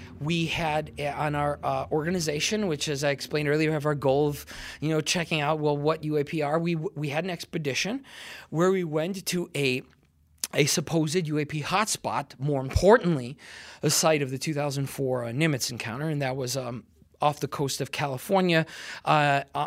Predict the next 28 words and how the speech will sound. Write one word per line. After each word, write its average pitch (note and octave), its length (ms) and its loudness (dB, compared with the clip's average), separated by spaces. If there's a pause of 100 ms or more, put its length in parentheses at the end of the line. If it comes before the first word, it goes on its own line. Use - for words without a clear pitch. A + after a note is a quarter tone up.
(160)
on D#3+ 260 6
and D#3 300 2
near D3 240 4
Catalina C3 680 -2
Island. A#2+ 460 -8 (320)
So F3 320 6
we, D#3 340 2
our C#3+ 220 4
expedition D3+ 580 -2
was C#3 140 -2
funded D3 320 2
by, C3+ 240 4
uh, B2 80 0
Carolyn C#3 400 -2
Corey D#3 380 2
and D3+ 180 2
was C3+ 100 0
part D3 220 -2
of C#3 80 -2
a C3+ 60 -4
documentary C3+ 560 -2
movie F3 560 4 (320)
called D#3+ 260 0
A B2+ 40 -4
Tear D3 280 -4
in C3 80 -4
the A#2+ 80 -8
Sky. - 480 -6